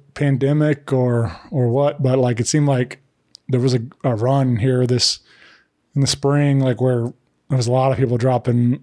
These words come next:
specials on, like, it was, like, every <clears throat> week or whatever, I was watching somebody, a new special, and, like, I watched, like, uh,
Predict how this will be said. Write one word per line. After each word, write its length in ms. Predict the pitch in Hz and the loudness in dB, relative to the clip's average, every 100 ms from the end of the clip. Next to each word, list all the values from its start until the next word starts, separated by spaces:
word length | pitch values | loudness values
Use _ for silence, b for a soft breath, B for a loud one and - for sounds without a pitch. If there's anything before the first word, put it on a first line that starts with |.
| - | -8
specials 520 | - 139 123 123 120 | -4 -2 0 0 0
on, 320 | 120 120 120 131 123 | 0 0 0 -2 -4
like, 260 | 117 - B B B B - | -4 -6 B B B B -2
it 40 | |
was, 160 | 131 120 | 0 0
like, 200 | 120 113 | 0 0
every 400 | 127 127 120 117 B B B B _ _ - | 0 0 0 -4 B B B B _ _ -2
<clears throat> 320 | 165 139 143 | 0 0 0
week 340 | 143 143 139 | 0 0 0
or 120 | 135 117 131 | 0 0 0
whatever, 400 | 135 127 123 123 | 0 0 0 0
I 40 | |
was 140 | 123 117 | 0 0
watching 320 | 127 120 123 | -2 0 -2
somebody, 320 | 135 127 147 | 0 0 0
a 40 | 131 | 0
new 120 | 131 | 0
special, 540 | - 139 127 - 127 123 | -2 -2 -2 0 0 0
and, 60 | |
like, 200 | 123 113 | 0 0
I 20 | 123 | 0
watched, 320 | 120 117 - | 0 -2 -2
like, 240 | 117 110 | -2 0
uh, 300 | 120 113 110 | 0 0 -2